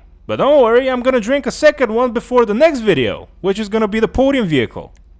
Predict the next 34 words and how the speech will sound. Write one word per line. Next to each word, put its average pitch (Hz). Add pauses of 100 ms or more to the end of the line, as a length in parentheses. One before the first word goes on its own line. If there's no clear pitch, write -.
And 151
if 156
I 180
don't 262
forget, 269
I'm 269
gonna 269
link 277
it -
right 254
here 214
if 143
you 165
wanna 156
watch 156
it. 87 (140)
Or 143
if 139
I 139
forget 196
to 285
link 226
it, 226
go 247
to 269
my 254
channel 202
and 190
watch 180
the 180
new 170
podium 160
vehicle 110
video. 98